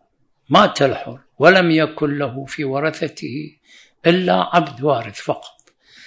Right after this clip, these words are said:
فيشترى هذا العبد من التركة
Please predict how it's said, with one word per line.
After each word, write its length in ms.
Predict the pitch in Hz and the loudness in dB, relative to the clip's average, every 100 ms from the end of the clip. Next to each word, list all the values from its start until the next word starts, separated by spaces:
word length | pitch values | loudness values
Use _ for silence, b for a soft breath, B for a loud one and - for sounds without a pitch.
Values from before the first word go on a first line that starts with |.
| b | b
فيشترى 760 | - 131 160 214 - 185 90 - - _ _ _ - | -4 2 4 2 0 -2 -4 -10 -18 _ _ _ -2
هذا 340 | 120 139 117 | 4 4 2
العبد 500 | 104 - 123 165 160 - _ _ _ _ | -4 -4 -4 -4 -10 -20 _ _ _ _
من 220 | 113 143 | 0 4
التركة 800 | 180 - - 143 131 127 - 180 | 4 2 2 2 2 -2 -8 -10